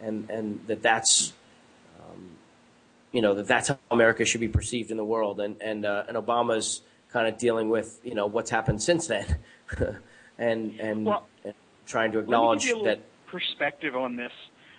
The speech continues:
Speaker 2: Uh, mo-, lived most of my life in the United States. About twelve years ago, I moved overseas for business purposes. I'm in the entertainment business.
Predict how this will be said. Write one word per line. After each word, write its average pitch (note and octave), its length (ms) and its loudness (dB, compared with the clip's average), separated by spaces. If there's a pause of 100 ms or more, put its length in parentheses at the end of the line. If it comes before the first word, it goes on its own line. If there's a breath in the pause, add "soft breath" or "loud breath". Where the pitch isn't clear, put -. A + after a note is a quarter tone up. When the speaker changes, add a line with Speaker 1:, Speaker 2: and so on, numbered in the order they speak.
(260 loud breath)
Speaker 2:
Uh, D#3+ 360 0 (140)
mo-, F3 180 -2
lived F3+ 180 -4
most E3+ 260 0
of G#3 60 -6
my F#3+ 100 -2
life F3 260 0
in F3+ 80 -10
the E3+ 60 -8
United D#3 360 -4
States. B2+ 260 -6 (840)
About C#3 240 -2 (560)
twelve D#3+ 220 -2
years D3+ 260 0
ago, C3+ 320 -2 (520)
I C#3 80 -2
moved C3+ 260 -4
overseas C3+ 600 -2 (540)
for C3+ 140 -4
business C3 420 -4
purposes. C4 420 -6 (320)
I'm B2 300 -8 (220)
in C3+ 140 -4
the B2+ 80 0
entertainment B2 480 -4
business. F3 280 -4